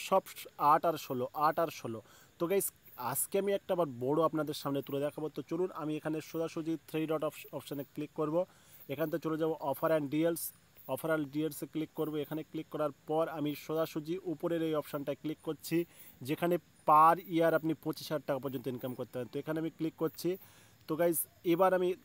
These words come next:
দেখতে পাচ্ছেন, আমি স্ট্যাটাসে ক্লিক করব। স্ট্যাটাসে ক্লিক করার সঙ্গে সঙ্গে স্ট্যাটাস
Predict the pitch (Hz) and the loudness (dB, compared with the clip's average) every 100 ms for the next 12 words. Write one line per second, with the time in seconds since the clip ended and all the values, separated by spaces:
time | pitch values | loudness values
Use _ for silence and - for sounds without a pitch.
0 | - 151 156 - 160 165 - 175 165 160 | -10 -6 -4 -2 -2 -2 -2 -6 -4 -4
1 | 165 - 156 151 156 - - 156 - 160 | -4 -2 0 0 -2 -4 -6 -6 -6 -6
2 | 156 160 - 156 147 151 - 147 147 - | -4 -6 -6 -6 -4 -6 -6 -8 -8 -6
3 | 147 143 - 147 151 156 156 147 - 156 | -4 -4 -6 -6 -6 -6 -6 -8 -2 0
4 | 156 156 - | 0 -2 -4